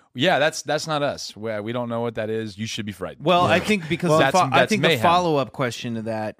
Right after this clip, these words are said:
Speaker 2: from the press or the American people
Speaker 3: How
Speaker 2: are,
Speaker 3: long has this been going
Speaker 2: well,
Speaker 3: on?
Speaker 1: Right.
Speaker 2: is, "So what are you guys doing to protect
Speaker 1: Yeah.
Speaker 2: us from
Speaker 1: Right,
Speaker 2: that?"
Speaker 1: right.
Speaker 2: And they'll
Speaker 1: Uh,
Speaker 2: go,
Speaker 1: what, are you doing your job?
Speaker 2: Yeah, and they can go,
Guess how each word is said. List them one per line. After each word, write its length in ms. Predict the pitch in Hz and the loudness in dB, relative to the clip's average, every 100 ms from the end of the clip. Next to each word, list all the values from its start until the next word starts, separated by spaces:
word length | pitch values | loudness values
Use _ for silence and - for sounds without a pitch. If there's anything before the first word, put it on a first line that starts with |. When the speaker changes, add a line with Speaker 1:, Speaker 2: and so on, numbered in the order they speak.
| _ | _
Speaker 2:
from 220 | 120 113 | -10 -10
the 60 | |
press 460 | 104 - 123 117 - | -10 -8 -6 -6 -8
or 140 | 104 | -10
the 60 | 113 | -8
American 380 | 110 107 101 107 | -6 -6 -8 -10
people 580 | 113 107 - 104 104 - - - | -10 -10 -6 -4 -4 -8 -16 -20
Speaker 3:
How 300 | - - 110 | -12 -2 2
Speaker 2:
are, 240 | 120 123 120 | 4 4 4
Speaker 3:
long 80 | 120 | 2
has 100 | 107 | -2
this 160 | 120 | -6
been 180 | - 104 | -8 -10
going 180 | - - | -8 0
Speaker 2:
well, 280 | 156 160 160 | 4 6 4
Speaker 3:
on? 40 | |
Speaker 1:
Right. 220 | 104 92 92 | 2 0 0
Speaker 2:
is, 480 | 160 160 151 135 - - _ - | 2 2 2 -2 -12 -20 _ -10
"So 160 | 170 | -4
what 160 | 156 165 | 0 0
are 20 | |
you 80 | 165 | 0
guys 260 | 151 139 | 0 0
doing 220 | - 147 131 | -2 -4 -4
to 60 | |
protect 560 | - 131 - 135 - - | -6 -8 -4 -4 -4 -12
Speaker 1:
Yeah. 220 | 101 98 | -4 0
Speaker 2:
us 320 | 135 123 - - _ | 0 0 -8 -16 _
from 200 | 135 120 | -4 0
Speaker 1:
Right, 180 | 107 90 | 0 -2
Speaker 2:
that?" 100 | - - | -8 -8
Speaker 1:
right. 200 | 98 78 | -8 -6
Speaker 2:
And 200 | - 139 | -4 -2
they'll 140 | 139 143 | 0 0
Speaker 1:
Uh, 120 | 120 131 | 2 4
Speaker 2:
go, 40 | 131 | 4
Speaker 1:
what, 80 | 127 | 4
are 80 | 131 | 0
you 120 | 143 | -2
doing 300 | 127 120 107 | -4 -2 -2
your 200 | 110 110 | 0 -2
job? 300 | 82 60 - | -4 -14 -4
Speaker 2:
Yeah, 260 | 170 175 123 | 2 2 2
and 180 | 143 143 | -2 0
they 100 | 147 | 0
can 160 | 139 151 | 0 -2
go, 240 | 127 117 | 0 -2